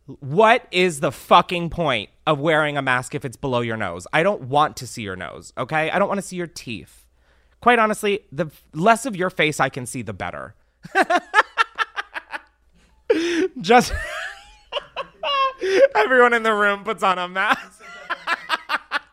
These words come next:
No, guys, we're all good here. <laughs> I'm talking about, like, the randos in the grocery store who I don't know, who are, like, up my asshole.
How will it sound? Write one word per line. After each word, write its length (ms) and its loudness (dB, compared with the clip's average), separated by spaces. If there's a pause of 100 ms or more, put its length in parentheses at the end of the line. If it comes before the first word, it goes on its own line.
(360)
No, 160 -4
guys, 300 0
we're 300 4
all 140 8
good 260 4
here. 300 -4 (420)
<laughs> 380 -8
I'm 120 0
talking 300 4
about, 240 2
like, 180 -2
the 80 2
randos 520 4
in 80 -2
the 60 0
grocery 440 4
store 300 4
who 160 -2
I 120 0
don't 440 -2
know, 400 -2 (240)
who 140 2
are, 100 4
like, 240 2 (260)
up 200 8
my 300 2 (140)
asshole. 800 0